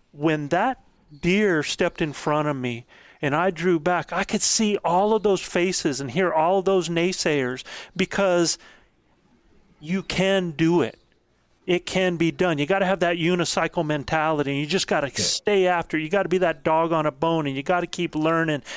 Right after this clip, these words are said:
Speaker 1: and you gotta keep in-, improving those skill sets, because you can do this.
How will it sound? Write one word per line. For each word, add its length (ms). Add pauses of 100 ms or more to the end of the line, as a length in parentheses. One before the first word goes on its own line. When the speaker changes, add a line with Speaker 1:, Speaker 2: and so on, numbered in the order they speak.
(120)
Speaker 1:
and 100
you 80
gotta 280
keep 340
in-, 220 (320)
improving 800
those 180
skill 280
sets, 320 (240)
because 380
you 200
can 320
do 240
this. 200